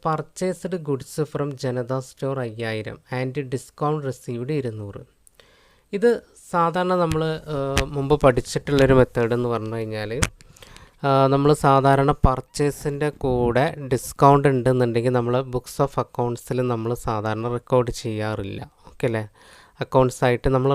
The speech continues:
റെക്കോർഡ് ചെയ്യാറില്ല. പക്ഷേ ഇവിടെ ഉദ്ദേശിക്കുന്നത് ഇത്, അത് അങ്ങനെ വരുന്നതൊക്കെ ട്രേഡ് ഡിസ്കൗണ്ട് ആണ്. പക്ഷേ ഇവിടെ നമ്മൾ ചെയ്യുന്നത് ടോട്ടൽ പർച്ചേസിന് മുകളിൽ ഡിസ്കൗണ്ട്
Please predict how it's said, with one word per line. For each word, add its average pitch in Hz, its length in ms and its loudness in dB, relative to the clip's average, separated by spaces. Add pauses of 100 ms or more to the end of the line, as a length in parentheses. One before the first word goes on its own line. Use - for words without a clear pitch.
റെക്കോർഡ് 135 320 4
ചെയ്യാറില്ല. 113 400 -2
പക്ഷേ 180 220 0
ഇവിടെ 214 200 8
ഉദ്ദേശിക്കുന്നത് 160 800 4
ഇത്, 160 60 2 (100)
അത് 208 180 8
അങ്ങനെ 208 280 8
വരുന്നതൊക്കെ 180 540 4 (160)
ട്രേഡ് 143 460 2
ഡിസ്കൗണ്ട് 135 520 2
ആണ്. 107 100 -10 (680)
പക്ഷേ - 200 -2
ഇവിടെ 202 220 6
നമ്മൾ 175 200 4 (140)
ചെയ്യുന്നത് 135 420 0 (260)
ടോട്ടൽ 139 440 2 (140)
പർച്ചേസിന് 139 760 -2
മുകളിൽ 123 320 0 (140)
ഡിസ്കൗണ്ട് 135 560 0